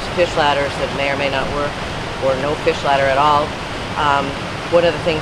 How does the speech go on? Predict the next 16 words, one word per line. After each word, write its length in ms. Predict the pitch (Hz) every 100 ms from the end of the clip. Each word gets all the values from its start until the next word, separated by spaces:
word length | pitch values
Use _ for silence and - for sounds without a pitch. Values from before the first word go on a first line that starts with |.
| -
the 100 | 147
Watershed 400 | 143 147 151 156 147
Association 480 | 160 143 156 147 - 147
is 60 | -
trying 180 | 147
to 120 | 143 -
do 80 | 165 160
is 80 | 151
to 160 | - -
try 160 | 170 147
to 80 | 139
restore, 560 | 135 - - 170 170 170 - 151 - - -
uh, 240 | 135 135 135
these 140 | 143 143
runs 320 | 156 156 156 156
and 220 | 147